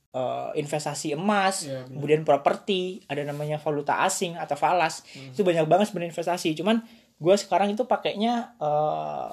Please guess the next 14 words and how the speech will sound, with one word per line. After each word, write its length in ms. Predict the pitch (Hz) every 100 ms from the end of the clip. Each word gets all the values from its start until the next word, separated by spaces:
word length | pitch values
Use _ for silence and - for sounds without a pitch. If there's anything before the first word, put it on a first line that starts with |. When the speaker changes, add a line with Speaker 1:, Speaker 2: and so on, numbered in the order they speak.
| - -
Speaker 1:
investasi 500 | - 160 165 156 160 226
saham 720 | 165 160 170 165 160 160 165 _ _ _ _ -
gitu. 560 | 135 - 139 135 135
Speaker 2:
Itu 20 | 151
Speaker 1:
Karena 240 | 156 147
Speaker 2:
gimana 240 | 143 143
tuh? 80 | 127
Speaker 1:
ini 180 | 170 220
saham-saham 480 | 226 175 165 165 165
individual 360 | 156 156 160 196
ya, 160 | 151
ada 80 | 156
namanya 300 | 180 185
Speaker 2:
Hmm. 100 | 202